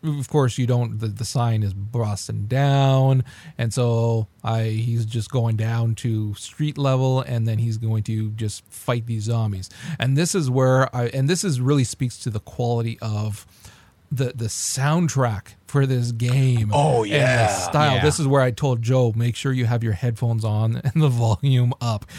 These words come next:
Speaker 1: because you get the music playing, and it's just perfect for when he's in the street hacking up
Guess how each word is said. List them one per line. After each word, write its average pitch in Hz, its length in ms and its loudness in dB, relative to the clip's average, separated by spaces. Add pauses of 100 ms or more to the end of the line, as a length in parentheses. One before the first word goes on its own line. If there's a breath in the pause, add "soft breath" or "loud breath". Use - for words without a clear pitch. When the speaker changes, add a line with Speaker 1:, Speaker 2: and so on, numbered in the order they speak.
(180 loud breath)
Speaker 1:
because 123 580 0 (100)
you 131 300 0
get 147 220 0
the 123 100 0
music 123 880 0 (720 loud breath)
playing, 151 480 2
and 131 140 0
it's 120 100 -2
just 214 220 -6 (140)
perfect 208 920 -6 (280 loud breath)
for 156 140 0
when 143 260 2
he's 135 320 2
in 139 300 0
the 135 100 2
street 139 580 -4 (280 loud breath)
hacking 147 580 -2
up 127 260 -4